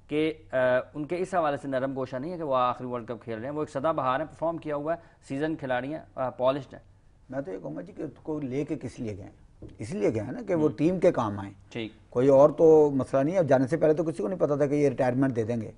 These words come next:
Speaker 1: हम्म।
Speaker 2: तो team, अगर कोई भी मकसद जो cricket को समझने वाला आदमी है, वो ये कहता है कि जी शोएब अख्तर, तो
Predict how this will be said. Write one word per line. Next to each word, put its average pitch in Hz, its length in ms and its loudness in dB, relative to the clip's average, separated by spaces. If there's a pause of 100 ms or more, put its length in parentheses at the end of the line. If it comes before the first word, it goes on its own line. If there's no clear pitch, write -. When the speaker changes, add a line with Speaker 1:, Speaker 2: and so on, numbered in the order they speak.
(140)
Speaker 1:
हम्म। 107 180 -10 (120)
Speaker 2:
तो - 300 4 (220)
team, 185 400 4 (160)
अगर 170 340 8
कोई 170 360 4
भी 180 380 -2 (120)
मकसद 147 260 -2
जो 143 640 2 (200)
cricket 131 380 -4
को 131 120 -2
समझने 156 380 0
वाला 123 240 -2
आदमी 113 340 -2
है, 104 200 -6 (200)
वो 127 100 0
ये 135 160 2
कहता 131 280 0
है 135 140 0
कि 135 100 -2
जी 131 140 -4
शोएब 117 280 -6
अख्तर, 143 240 -4
तो 151 180 0